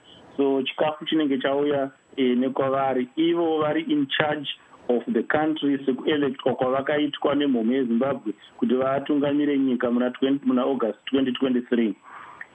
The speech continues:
Ivo vanogara pasi neMinistry of Agriculture, maofficials avo anosanganisira ivo vaHaritosi pamwe chete navaAncius Masuka, eh, nevamwe vose, including the Ministry of Local Government,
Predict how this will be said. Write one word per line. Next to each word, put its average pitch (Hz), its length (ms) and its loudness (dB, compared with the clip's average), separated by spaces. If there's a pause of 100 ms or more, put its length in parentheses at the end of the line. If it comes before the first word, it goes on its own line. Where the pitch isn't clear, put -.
Ivo 165 640 2 (140)
vanogara 123 520 0
pasi 123 540 0
neMinistry 151 600 0
of 123 100 -2
Agriculture, 139 800 0
maofficials 127 580 0
avo 143 340 0
anosanganisira 135 760 0
ivo 147 400 2
vaHaritosi 139 680 0 (320)
pamwe 123 240 2
chete 147 340 0
navaAncius 143 680 0
Masuka, 123 580 0 (400)
eh, 127 580 2
nevamwe 143 400 2
vose, 151 540 0 (200)
including 131 600 2
the 117 80 2
Ministry 143 640 0
of 120 200 0
Local 143 340 2
Government, 123 640 0